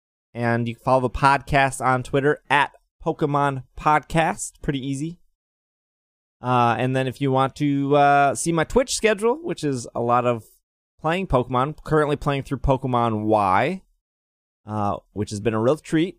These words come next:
You can go over to, uh, you can follow on Twitter. Obviously, I'll tweet when I go live, but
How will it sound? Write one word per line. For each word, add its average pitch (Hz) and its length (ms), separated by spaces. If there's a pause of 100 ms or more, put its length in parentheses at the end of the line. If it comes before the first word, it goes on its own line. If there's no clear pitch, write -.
(160)
You 117 120
can 113 420
go 113 160
over 113 220
to, 107 520
uh, 98 300
you 110 140
can 117 100
follow 143 260
on 123 100
Twitter. 127 320
Obviously, 117 340
I'll 107 80
tweet - 280
when 110 120
I 107 80
go 104 140
live, 110 340
but 233 180